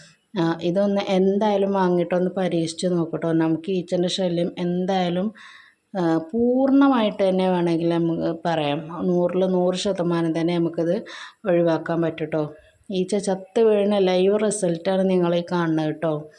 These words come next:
ലൈവായിട്ടുള്ള റിസൾട്ടാണ്. കണ്ടില്ലേ, ചത്ത് കഴിഞ്ഞു. സെക്കൻഡുകൾ കൊണ്ട് അവരെ ച-,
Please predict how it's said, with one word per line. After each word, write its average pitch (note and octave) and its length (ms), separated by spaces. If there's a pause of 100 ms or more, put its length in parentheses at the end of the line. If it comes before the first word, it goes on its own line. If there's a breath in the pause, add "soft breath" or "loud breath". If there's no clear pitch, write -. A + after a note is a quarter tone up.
(400 loud breath)
ലൈവായിട്ടുള്ള F#3+ 800
റിസൾട്ടാണ്. F3 680
കണ്ടില്ലേ, F3 340
ചത്ത് F3 420
കഴിഞ്ഞു. F3 520
സെക്കൻഡുകൾ F#3 640
കൊണ്ട് G3 300
അവരെ F#3+ 360
ച-, - 160